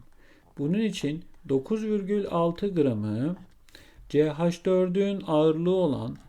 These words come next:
on altı gram bölü mole bölmemiz gerekir. Çünkü karbon on iki, hidrojenlerden de dört gelir.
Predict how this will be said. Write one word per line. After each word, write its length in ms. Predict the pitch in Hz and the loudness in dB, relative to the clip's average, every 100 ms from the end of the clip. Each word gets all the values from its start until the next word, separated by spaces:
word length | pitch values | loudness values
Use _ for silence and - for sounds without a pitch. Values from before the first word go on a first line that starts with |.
| - - | -20 -6
on 160 | 170 196 | -2 0
altı 340 | 208 196 214 | 2 0 -2
gram 380 | 202 190 196 190 | -2 0 0 2
bölü 480 | 180 180 180 185 185 - | 2 6 4 4 0 -8
mole 680 | 151 147 143 135 143 165 208 - - | -6 0 2 4 2 0 -6 -8 0
bölmemiz 420 | 135 127 117 110 | 2 2 0 -4
gerekir. 320 | 104 101 - - | -8 -8 -14 -8
Çünkü 300 | 165 143 - | -4 -4 -4
karbon 500 | 151 143 143 131 156 | -2 0 2 0 0
on 80 | |
iki, 260 | 151 147 170 | 0 0 -2
hidrojenlerden 960 | 160 151 135 139 131 131 117 127 139 | 0 2 2 2 0 0 -2 -4 -2
de 140 | 160 165 | -2 2
dört 260 | 135 117 | 2 2
gelir. 260 | - 90 - | -6 -12 -14